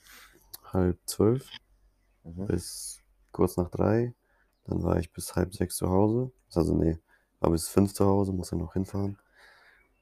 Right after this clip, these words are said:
Speaker 1: Ähm, ja, und dann von halb sechs bis kurz nach neun. Jetzt
Speaker 2: Ja,
Speaker 1: sitze ich
Speaker 2: ja.
Speaker 1: auch noch in Arbeitsklamotten.
Speaker 2: <laughs>
Speaker 1: Hemd, schwarze Hose.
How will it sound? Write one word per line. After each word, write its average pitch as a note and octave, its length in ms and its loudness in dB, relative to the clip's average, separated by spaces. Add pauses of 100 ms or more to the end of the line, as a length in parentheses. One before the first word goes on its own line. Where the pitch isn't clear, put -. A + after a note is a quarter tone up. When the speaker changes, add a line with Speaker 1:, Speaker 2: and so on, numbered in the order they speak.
(160)
Speaker 1:
Ähm, E2+ 420 0 (1200)
ja, E2+ 100 2
und D#2+ 80 0
dann E2 300 0
von E2+ 220 0
halb F2 220 2
sechs F#2 240 0
bis - 500 -4 (560)
kurz F2+ 180 -6
nach F#2 120 2
neun. F2 260 -4 (840)
Jetzt E2+ 180 2
Speaker 2:
Ja, F2 60 2
Speaker 1:
sitze F#2 80 2
ich E2+ 80 0
Speaker 2:
ja. F2+ 80 6
Speaker 1:
auch F2+ 40 8
noch F2 140 4
in F2 200 2
Arbeitsklamotten. F#2 800 0
Speaker 2:
<laughs> - 680 -6
Speaker 1:
Hemd, F#2 380 2 (680)
schwarze - 320 -4
Hose. F2 340 0